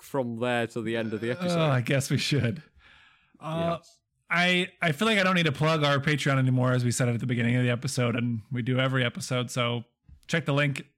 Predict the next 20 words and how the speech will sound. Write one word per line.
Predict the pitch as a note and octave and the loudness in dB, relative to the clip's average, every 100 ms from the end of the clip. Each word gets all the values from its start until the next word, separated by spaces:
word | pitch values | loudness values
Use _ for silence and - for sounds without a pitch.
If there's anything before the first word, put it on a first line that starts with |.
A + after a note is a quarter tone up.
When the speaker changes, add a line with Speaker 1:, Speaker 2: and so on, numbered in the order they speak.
| - | -8
Speaker 2:
<laughs> | E3+ - - - - | -4 -4 -6 -14 -8
for | - D#3 | -2 0
more | B2+ E3 | 2 2
on | D3+ C#3+ | 2 2
that. | C#3 C#3 | 2 2
Speaker 1:
Please | C#3+ B2 - - C#3+ | 0 -4 -8 -20 -12
do. | G2 F#2 F#2 - - G#2 | -8 -4 -6 -8 -16 -12
Yeah. | F#2 B3+ C4 A#3 | -10 -10 -8 -8
Speaker 2:
<laughs> | F#3+ | -6
And | D#3+ F3 F3+ - | 0 0 0 0
as | G3+ A3 E3+ | 0 2 2
always, | E3+ E3+ D#3+ D#3+ D#3 | 2 0 0 0 0
if | C3+ C3 | -2 -2
you | C3 | 0
have | C3 B2 | 0 0
any | B2+ C3 C3 C3 C3 | 0 0 2 2 0
questions, | - E3 D3+ D3+ C3+ | 0 -4 -2 -4 -4
comments, | C#3 C3+ C3+ C3 C3 A#2 - - - | -2 0 0 0 0 -2 -8 -8 -4
recommendations, | C#3+ C3+ C3 B2 A#2+ C3 A2 | -2 -2 -2 0 -2 -6 -4
whatever, | A#2+ A#2 A#2+ A#2+ B2 | -2 -2 -2 -4 -6